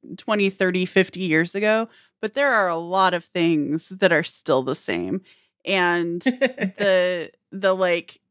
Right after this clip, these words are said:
Speaker 1: eighteen month to two-year lead time from, like, your book being bought to actually publishing is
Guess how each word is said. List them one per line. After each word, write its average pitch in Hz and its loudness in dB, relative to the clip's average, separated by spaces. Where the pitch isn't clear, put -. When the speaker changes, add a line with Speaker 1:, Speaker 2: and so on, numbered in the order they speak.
Speaker 1:
eighteen 254 0
month 208 0
to - 2
two-year 202 0
lead 185 -4
time 202 0
from, 175 -2
like, 151 0
your 190 2
book 180 0
being 170 2
bought 156 -2
to 165 -2
actually 170 2
publishing 277 0
is 196 -2